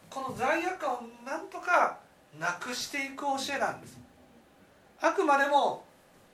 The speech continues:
「これをね、やってください」っていうふうに言うのは、ね、やらなくちゃいけないっていうふうに強制されるものじゃなくて、自分が本当に納得して、「あ、これ大切なんだな」と思ってやってほしいんです。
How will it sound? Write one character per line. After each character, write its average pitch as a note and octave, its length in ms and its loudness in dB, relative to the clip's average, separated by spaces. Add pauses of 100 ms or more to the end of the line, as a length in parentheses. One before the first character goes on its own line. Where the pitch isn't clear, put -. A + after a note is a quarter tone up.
(140)
「こ G#3 100 0
れ A3 80 6
を G3 220 4
ね、 A3 260 -4
や D#3+ 160 0
っ - 40 -10
て G#3 100 -2
く G#3 80 -2
だ G#3+ 120 4
さ C4+ 200 6
い」 - 100 4
っ - 40 -14 (260)
て D3+ 80 -8
い C#3+ 120 -6
う C#3+ 40 -8
ふ - 80 -12
う E3+ 40 -8
に B2+ 280 -14
言 E3 100 -4
う E3 80 -8
の D3+ 80 -2
は、 E3+ 220 2 (580)
ね、 G#3+ 240 -12
や F3 160 0
ら C4 140 4
な F#4 140 4
く F4+ 60 -6
ち A3 120 -4
ゃ F3+ 40 -2
い F3 60 -6
け G#3 140 2
な A3 160 6
い B3 80 -4
っ - 60 -12
て - 140 -10
い E3 100 0
う D#3 40 -6
ふ D#3 80 -10
う C#3 60 -10
に B2+ 200 -16
強 D4+ 300 -2
制 D#4 240 0
さ C4+ 200 0
れ C#4+ 100 4
る D4 100 -4
も D4 160 -2
の D#4 140 0
じ A3 100 0
ゃ F3 60 4
な F3 120 -2
く - 120 -12
て、 - 280 -2 (880)
自 G#3 200 -4
分 E4+ 240 -4
が F#4 220 8
本 B3 200 0
当 D#4+ 120 0
に E3 80 -4
納 E3+ 260 4
得 D#4 240 -2
し - 80 -8
て、 D4 100 2
「あ、 G#3 120 12
こ G#3 100 2
れ G3 80 4
大 A3+ 240 2
切 D#4 280 -6
な F4+ 140 2
ん E4 80 -6
だ A#3+ 140 6
な」 D4 160 6
と D4+ 140 -6
思 C#4+ 180 -4
っ - 40 -14
て F3+ 120 -4
や D3 140 2
っ - 20 -8
て F3+ 80 -4
ほ F3+ 160 0
し - 140 -4
い D3+ 40 -6
ん - 60 -10
で - 80 -16
す。 - 120 -20